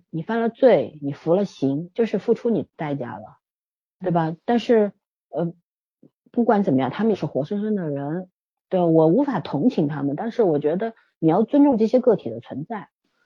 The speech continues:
Speaker 1: 就是
Speaker 2: 嗯。
Speaker 1: 他们在这个监狱里边，不管过得怎么样，是，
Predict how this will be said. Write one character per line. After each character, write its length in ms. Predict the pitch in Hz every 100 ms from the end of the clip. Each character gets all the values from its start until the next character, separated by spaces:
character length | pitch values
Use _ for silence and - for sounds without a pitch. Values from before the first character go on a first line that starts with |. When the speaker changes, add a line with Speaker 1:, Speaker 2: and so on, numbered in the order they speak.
| _
Speaker 1:
就 100 | 254
是 240 | 247 240
Speaker 2:
嗯。 80 | 165 - _ _
Speaker 1:
他 160 | - 254
们 80 |
在 120 | 262 240
这 60 |
个 80 | 240
监 220 | 214 240
狱 60 | 247
里 120 | 175
边， 300 | 131 143 127 _ _ _ _ -
不 100 | 269
管 220 | 190 147
过 160 | 170 160
得 100 | 160
怎 140 | 151
么 100 | 120
样， 160 | 127 165
是， 280 | - 202